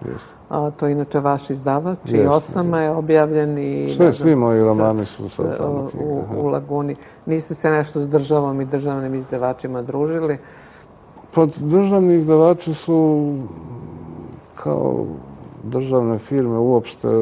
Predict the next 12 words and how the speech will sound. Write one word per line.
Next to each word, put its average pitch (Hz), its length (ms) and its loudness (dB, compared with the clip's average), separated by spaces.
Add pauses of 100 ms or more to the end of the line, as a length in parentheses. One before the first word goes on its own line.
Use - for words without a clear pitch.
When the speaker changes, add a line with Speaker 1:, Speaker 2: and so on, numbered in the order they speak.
(200)
Speaker 1:
Ja 120 180 6
sam 123 240 -2
izdao 123 500 4
zbirku 127 380 4
priča 117 400 0
jednu 113 260 4
za 110 140 0
Zavod 120 300 4
za 113 100 2
udžbenik. 117 440 2 (1080)
I, 107 220 0
ovaj, 110 520 4